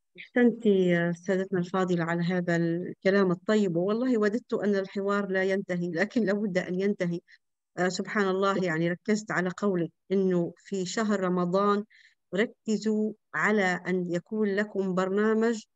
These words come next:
في التدبر القرآني، لا يكون الهمة الإنسان الهدف أن يكثر الختمات، وإنما الهدف أن يزيد رصيده من التدبر،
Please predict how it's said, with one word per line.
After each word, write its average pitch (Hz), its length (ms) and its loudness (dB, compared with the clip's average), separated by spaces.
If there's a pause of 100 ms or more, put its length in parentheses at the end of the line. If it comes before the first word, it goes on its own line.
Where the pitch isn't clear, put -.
(360)
في 220 280 2
التدبر 196 840 -2
القرآني، 180 640 -2
لا 208 160 0
يكون 208 280 -2
الهمة 202 720 0 (120)
الإنسان 175 840 -2
الهدف 202 500 0 (100)
أن 185 300 0
يكثر 214 380 0
الختمات، 175 560 -2 (600)
وإنما 196 520 2
الهدف 190 480 -2 (260)
أن 190 400 2 (400)
يزيد 185 540 0
رصيده 180 720 -2
من 185 140 2
التدبر، 196 680 0